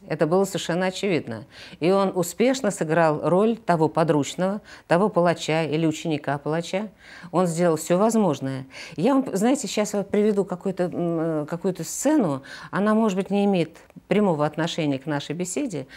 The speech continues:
но она характеризует отношение народа к Чубайсу. А, новая опера.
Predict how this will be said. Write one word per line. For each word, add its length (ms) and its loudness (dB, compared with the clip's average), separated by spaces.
но 80 -2
она 240 2
характеризует 720 0
отношение 540 -2
народа 460 -2
к 80 -20
Чубайсу. 600 -6
А, 320 2
новая 420 2
опера. 480 0